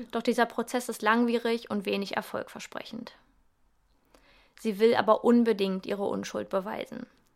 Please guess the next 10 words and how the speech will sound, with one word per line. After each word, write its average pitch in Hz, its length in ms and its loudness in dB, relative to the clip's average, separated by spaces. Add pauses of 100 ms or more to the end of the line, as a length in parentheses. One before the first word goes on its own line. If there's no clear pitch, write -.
(680)
„Ich - 160 0
habe 247 140 6
immer 233 200 4
gedacht, 214 460 -2
dass 208 140 -2
sich - 160 -10
das 202 200 -2
schon 190 360 -4
klären 190 420 0
wird. - 320 -10